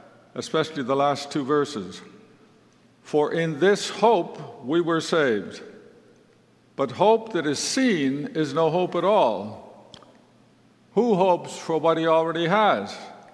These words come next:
But if we, if we hope for what we do not have,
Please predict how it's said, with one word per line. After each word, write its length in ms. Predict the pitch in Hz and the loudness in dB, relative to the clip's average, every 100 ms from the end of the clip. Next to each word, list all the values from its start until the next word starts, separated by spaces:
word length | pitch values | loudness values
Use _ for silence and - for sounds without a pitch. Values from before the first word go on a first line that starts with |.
| - _ _ _ _ _ _ _ _ _ _ _ - | -20 _ _ _ _ _ _ _ _ _ _ _ -6
But 140 | 139 | -2
if 180 | 165 - | -2 -2
we, 140 | 160 156 - | -2 -2 -6
if 260 | - 156 156 | -4 -2 -2
we 100 | 139 | -2
hope 280 | 123 214 202 | 0 0 0
for 120 | 180 | -2
what 220 | 160 165 | -2 0
we 140 | 151 135 | -2 -2
do 160 | 143 | -2
not 320 | 139 160 254 | 0 2 2
have, 600 | 170 139 110 101 104 127 | 2 2 2 0 -4 -10